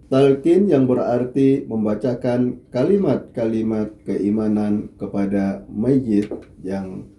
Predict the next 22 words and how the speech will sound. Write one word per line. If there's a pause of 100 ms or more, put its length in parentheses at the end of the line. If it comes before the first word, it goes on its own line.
baru
dikuburkan. (220)
Mengenai
talqin
mayyit, (240)
sekelompok
kecil
menolak
dan
mencela (400)
orang
yang
melakukannya (320)
dengan
alasan
mendiktekan (160)
bacaan
kepada
orang
yang
sudah
mati